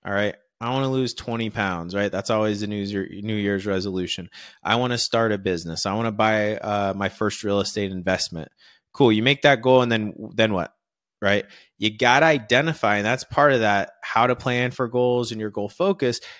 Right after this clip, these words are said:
to say, "What are these measurable things? What are things that I can actually track?"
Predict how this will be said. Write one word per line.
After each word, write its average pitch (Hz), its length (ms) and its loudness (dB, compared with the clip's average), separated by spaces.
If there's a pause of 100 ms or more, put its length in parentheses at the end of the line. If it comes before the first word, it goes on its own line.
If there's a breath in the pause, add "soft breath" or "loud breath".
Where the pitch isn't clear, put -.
(140 loud breath)
to 123 80 -8
say, 131 160 0
"What 127 240 2
are 240 100 4
these 110 180 -4
measurable 113 460 -4
things? 98 320 -8
What 151 140 -2
are 214 100 -4
things 147 460 -10
that 107 140 -6 (100)
I 127 220 -2
can 120 120 -12
actually 110 400 -4
track?" 101 720 -2